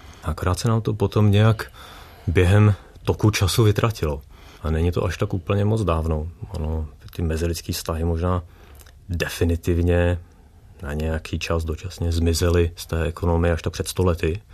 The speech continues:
ale všichni ty tatičkové zakladatelé ekonomie, štěstí obecně a mezilidské vztahy především viděli jako zásadní zdroj blahobytu ve společnosti.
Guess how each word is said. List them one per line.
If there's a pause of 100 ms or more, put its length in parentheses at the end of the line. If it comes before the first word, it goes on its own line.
(480)
ale
všichni
ty
tatičkové
zakladatelé (380)
ekonomie, (380)
štěstí
obecně
a
mezilidské
vztahy
především
viděli
jako (400)
zásadní (260)
zdroj (180)
blahobytu
ve
společnosti.